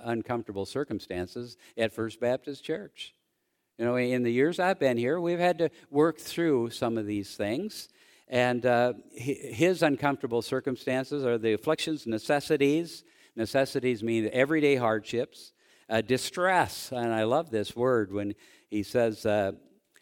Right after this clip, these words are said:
uh, distresses there. And the, and last part of verse four, uh, distresses means a narrow place. A, a narrow place. Have you ever been in a narrow place? I had a dream, uh,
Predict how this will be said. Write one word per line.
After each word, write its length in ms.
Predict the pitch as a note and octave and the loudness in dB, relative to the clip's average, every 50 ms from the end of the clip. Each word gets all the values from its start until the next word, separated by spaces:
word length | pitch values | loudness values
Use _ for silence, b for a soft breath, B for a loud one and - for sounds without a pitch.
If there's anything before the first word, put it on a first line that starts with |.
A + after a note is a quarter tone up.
| b b _ | b b _
uh, 120 | F#2+ F#2+ G2 | -12 -10 -6
distresses 840 | - G#2+ G#2 - - - - B2 D3 E3 - - - G#2+ F#2 F#2+ - | -4 -4 -4 -4 -6 -8 -4 -4 -4 -2 -4 -4 -6 -6 -8 -8 -12
there. 380 | - - F#2 F#2 F#2 E2+ E2 F2 - _ _ _ _ _ _ _ _ _ _ _ _ _ _ _ _ - - | -6 -4 -2 -2 -2 -2 -4 -8 -12 _ _ _ _ _ _ _ _ _ _ _ _ _ _ _ _ -20 -14
And 180 | - F#2+ F2+ F2 | -10 -10 -8 -6
the, 120 | F#2 F#2+ F#2 | -6 -6 -4
and 200 | G2+ G2+ G2 G2+ | -4 -4 -4 -2
last 300 | G2+ G#2 A2 A#2 - - | -2 -2 -2 -2 -4 -4
part 240 | - B2 A#2+ A#2+ A2 | -2 0 0 0 0
of 200 | A2 G2 F#2 - b b b b b | -2 -4 -4 -12 b b b b b
verse 420 | - G2+ A#2 B2 A#2+ - - - - _ | -2 2 2 2 2 0 -6 -12 -14 _
four, 640 | - - - C3+ B2+ A#2 G#2 G2+ G2 F#2 F2 E2+ E2+ b b b b b b b | -20 -12 -10 -6 -2 0 2 4 4 2 0 -2 -4 b b b b b b b
uh, 120 | - G#2+ G#2+ | -4 -4 -2
distresses 800 | G2+ A#2+ A#2+ A#2+ - - - D#3 E3+ G3 F#3 - C3 A#2 G#2+ F#2+ | 0 0 -2 -2 -4 -4 0 0 0 0 0 -2 -4 -6 -4 -2
means 360 | A#2 A#2+ B2 B2+ B2 A#2 - - | 0 0 2 2 0 -2 -4 -4
a 100 | A2+ A#2 | -2 0
narrow 560 | A#2+ A#2+ B2+ D3 E3 E3+ E3 D#3+ D3+ D3 C3+ | 2 2 4 4 4 4 4 4 4 4 2
place. 840 | - - C3 B2 B2 A#2 A2+ G#2 F2 E2 - - - - - - - _ _ _ _ _ _ _ _ _ _ _ _ _ | 0 0 0 2 4 4 4 4 2 -2 -6 -8 -8 -8 -8 -12 -14 _ _ _ _ _ _ _ _ _ _ _ _ _
A, 160 | - A2+ A2+ G#2+ | -8 -8 -8 -4
a 160 | A#2 B2 B2 B2 | -2 -2 0 2
narrow 380 | B2+ C#3 D#3+ E3 D#3+ D3 C3 | 4 4 4 6 6 4 4
place. 320 | A2+ - A2+ G#2+ G2+ G2 - | 2 0 -2 -2 -2 -2 -2
Have 180 | B2 A2+ G#2+ | -2 -2 0
you 80 | A#2+ B2 | 2 2
ever 160 | D3 D#3 C3+ | 2 2 0
been 260 | - B2 B2 C3+ C#3 | 2 2 2 4 4
in 120 | C#3+ C#3 B2+ | 2 2 2
a 120 | A#2+ A2+ | 2 2
narrow 520 | G#2+ G#2+ A2+ B2+ C#3 D#3 D#3 D3+ C#3 B2+ | 2 2 2 4 6 6 6 8 6 4
place? 640 | A2 - - G#2+ G2+ F#2+ F2+ E2+ D#2 - - - - b b b b b b b b | 4 2 -2 0 0 0 -2 -4 -8 -12 -14 -16 -16 b b b b b b b b
I 160 | - F#2+ F#2 | -12 -10 -10
had 220 | F#2+ G2 B2 A#2+ A2 | -6 -4 -4 -2 -2
a 100 | G#2+ F#2+ | -2 -4
dream, 460 | F2+ - - - G#2+ A2 A2+ A2+ - | -6 -8 -6 -2 0 0 0 0 -2
uh, 200 | G2+ G2 F#2 F#2+ | -4 -8 -8 -10